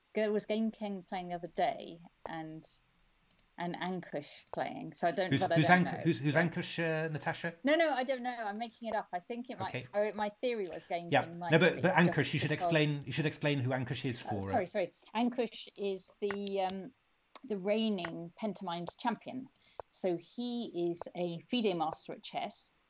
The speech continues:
Speaker 1: You might know him from our Chess for Life website, 'cause we interviewed him, uh, for Chess for Life in the time of the coronavirus.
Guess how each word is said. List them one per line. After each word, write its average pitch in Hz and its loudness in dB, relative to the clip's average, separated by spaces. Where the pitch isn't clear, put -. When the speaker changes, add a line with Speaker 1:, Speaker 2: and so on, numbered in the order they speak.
Speaker 1:
You 185 -4
might 208 0
know 170 -2
him 165 -8
from 175 -2
our 165 0
Chess 202 -4
for 165 -4
Life 208 0
website, - -12
'cause - -16
we 175 -8
interviewed 170 -10
him, 151 -6
uh, 160 0
for - -8
Chess 226 -2
for 196 0
Life 185 0
in 175 -8
the 170 -6
time 196 -4
of 175 -6
the 170 -6
coronavirus. 170 -4